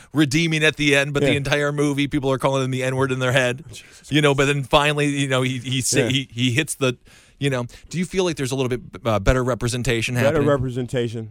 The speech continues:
Speaker 2: Of course, you have, you have the ones that always, that always, you know,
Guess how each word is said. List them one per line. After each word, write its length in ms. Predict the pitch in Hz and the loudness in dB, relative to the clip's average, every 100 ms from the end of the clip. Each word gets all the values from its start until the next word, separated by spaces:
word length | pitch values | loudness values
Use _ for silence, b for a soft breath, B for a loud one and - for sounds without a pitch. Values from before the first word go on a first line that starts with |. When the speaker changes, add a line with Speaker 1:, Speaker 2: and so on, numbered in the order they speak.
| 131 | -2
Speaker 2:
Of 120 | 143 147 | 0 2
course, 280 | - 180 165 | 2 2 2
you 100 | 160 | 2
have, 360 | 147 135 127 _ _ _ _ _ - | 4 2 0 _ _ _ _ _ 2
you 120 | 165 | 6
have 140 | 151 | 6
the 80 | 143 | 4
ones 400 | 131 147 147 131 | 6 6 4 2
that 180 | 123 117 | -2 0
always, 600 | 131 127 123 117 104 - _ _ _ - | 4 4 4 0 -4 -12 _ _ _ -6
that 160 | 135 131 | -4 0
always, 520 | 127 123 120 113 101 | 2 2 0 -2 -4
you 60 | |
know, 360 | 117 104 95 92 | -6 -4 -6 -8